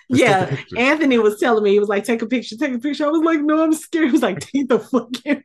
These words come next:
Speaker 1: picture." <laughs>
Speaker 2: Fucking picture.
Speaker 1: So I have a picture of him getting ready to cross the street. And anybody who looks at that picture, they're like, "You were just taking a picture of his ass." I was like, "He wasn't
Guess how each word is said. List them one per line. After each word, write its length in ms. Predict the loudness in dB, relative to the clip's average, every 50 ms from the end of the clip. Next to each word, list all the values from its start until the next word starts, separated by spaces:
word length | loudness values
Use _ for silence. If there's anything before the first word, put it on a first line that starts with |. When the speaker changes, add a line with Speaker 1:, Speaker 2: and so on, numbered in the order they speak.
| -12
Speaker 1:
picture." 460 | -20 -14 -14 -14 -14 -14 -12 -12 -10
<laughs> 20 | -8
Speaker 2:
Fucking 200 | -8 -8 -8 -8 -10 -10 -10 -10 _ -8
picture. 180 | -8 -8 -8 -12 -18 -20 -20 _ _ _ _ _ -16 -16 -16 _ _ -18 -18 _ _ _ _ _ _ _ _ _ _ -18 -16 -16 -16 -16 -12
Speaker 1:
So 140 | -6 -4 -2
I 140 | -2 0 0
have 280 | 0 0 0 0 0
a 80 | -2 -4
picture 600 | -2 0 0 0 0 -2 -2 0 2 2 2 0 -4 _ -20 -20 -20 -20 _ _ _
of 300 | 0 2 2 2 2 0
him 640 | -6 -4 -2 0 2 2 2 0 0 -2 -4 -6 _ _ _ _ _ _ _ _ _ _ _ -8 -4
getting 260 | -2 2 2 2 4
ready 240 | 4 4 4 4 4
to 80 | 4 2
cross 320 | 0 0 0 0 0 -2
the 80 | -4 -6
street. 460 | -6 -6 0 2 4 4 4 2 0
And 180 | -2 -2 -2 -2 -2
anybody 400 | 0 2 2 4 2 2 2 2
who 100 | 2 2
looks 220 | 2 2 2 0 0
at 80 | -2
that 140 | -2 -2 -2
picture, 240 | -2 -4 -2 -2 -2
they're 160 | -2 0 0
like, 180 | 0 0 2 2
"You 140 | 4 4 6
were 80 | 4 4
just 200 | 4 2 0 0
taking 200 | -2 0 0 0
a 80 | 0
picture 300 | 0 -2 -4 -2 0 0
of 80 | 2 4
his 160 | 4 2 2 0 -4
ass." 260 | -4 -2 0 0 -2
I 60 | -2
was 160 | -2 -2 0
like, 140 | 0 2 2 2 2 4
"He 160 | 6 6 6 6
wasn't 460 | 6 6 4 4 4 2 0 0 -2